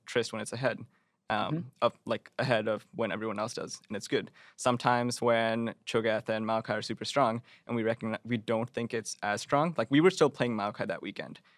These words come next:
Speaker 1: It's
Speaker 2: Mm-hmm.
Speaker 1: just we didn't have as high priority on it. And so sometimes it just falls through the cracks and you lose a game. Um, and we just think it's fine. Um, I do agree that we're not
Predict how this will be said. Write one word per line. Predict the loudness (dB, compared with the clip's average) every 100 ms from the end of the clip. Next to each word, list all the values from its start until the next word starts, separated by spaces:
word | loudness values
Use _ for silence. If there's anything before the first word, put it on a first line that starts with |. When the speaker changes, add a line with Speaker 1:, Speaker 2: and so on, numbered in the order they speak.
| _ -4
Speaker 1:
It's | 0
Speaker 2:
Mm-hmm. |
Speaker 1:
just | 0 0 0
we | 2
didn't | 2
have | 2 2 0 0
as | 0 0
high | -2 -2
priority | -2 -2 -2 -8
on | -10
it. | -12 _ _ _ _
And | -2 4
so | 8 8 6 2 _
sometimes | -2 0 0 -2 -2
it |
just | -6 0
falls | 0 0
through | -6
the | -4
cracks | -4 -4 -8
and | -8
you |
lose | -8 -10
a |
game. | -10 -10 -12 _ _ -6
Um, | -4 -4 -10 -12
and | -10 -8 -8 -10 -14 -16 _ _
we | -10 -8
just | -8 -6
think | -4 -4
it's | 0
fine. | 2 2 0 _ _ _ _ _ 2
Um, | 4 4 -2 -2 2
I | 4
do | 4
agree | 4 4 4
that | 6 4 4
we're | 2 4
not | 4 4